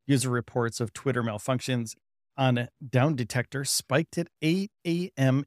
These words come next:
Eastern on Saturday and continued throughout that whole day. And since purchasing Twitter for forty-four billion dollars last October,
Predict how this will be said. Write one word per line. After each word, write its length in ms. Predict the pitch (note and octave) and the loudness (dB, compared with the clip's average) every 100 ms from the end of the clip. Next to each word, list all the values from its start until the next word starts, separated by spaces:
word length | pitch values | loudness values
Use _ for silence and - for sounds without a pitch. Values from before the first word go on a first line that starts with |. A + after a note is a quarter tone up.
| - | -4
Eastern 340 | C3+ - A#2+ | -4 -2 -2
on 140 | G#2 G#2 | -2 -2
Saturday 500 | - A#2 B2+ E3 - _ _ - | 0 0 0 -4 -6 _ _ 0
and 180 | C#3+ - | 0 2
continued 720 | F#3 - - C4+ C#4+ B2 B2+ | -2 -2 -4 0 0 0 -2
throughout 680 | - - G3 F3 C#3+ C#3+ - | -6 -6 -2 0 0 -2 -2
that 220 | C#3 C#3+ | -2 -2
whole 280 | - C3+ A2 | -2 -2 0
day. 300 | G2 E3 - _ _ _ _ _ _ _ _ _ - | -2 -2 -6 _ _ _ _ _ _ _ _ _ -8
And 80 | - | -2
since 200 | D4 - | -2 -2
purchasing 560 | - D#3+ D3+ - C3 | -4 -4 -2 -2 -4
Twitter 400 | - A#2 G#2+ G#2 | -2 -2 -2 -4
for 160 | - A2+ | -6 -6
forty-four 400 | - A#2+ - G#2+ | -2 0 0 -6
billion 480 | G2+ E3 G#3+ E3+ B2 | 0 2 2 2 0
dollars 340 | A2 A2 - | 0 -4 -6
last 240 | A2 G#2 | -6 -8
October, 480 | A2+ - A#2 B2+ G3+ | -12 -10 -8 -6 -8